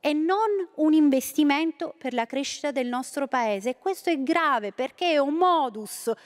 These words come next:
cogitandi completamente errato.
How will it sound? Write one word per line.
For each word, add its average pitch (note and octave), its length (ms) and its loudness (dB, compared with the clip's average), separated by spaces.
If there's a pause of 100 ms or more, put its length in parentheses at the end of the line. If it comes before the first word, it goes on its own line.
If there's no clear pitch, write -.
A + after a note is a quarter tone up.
(140)
cogitandi E4 1000 -2 (220)
completamente B3 1040 -4
errato. E3 600 -8